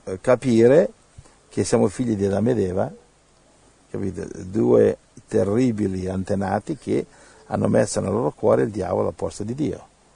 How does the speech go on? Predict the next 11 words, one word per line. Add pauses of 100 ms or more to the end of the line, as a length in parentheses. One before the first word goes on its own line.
(680)
e
sono
diventati
servi
di
Satana
invece
di
servi
di
Dio.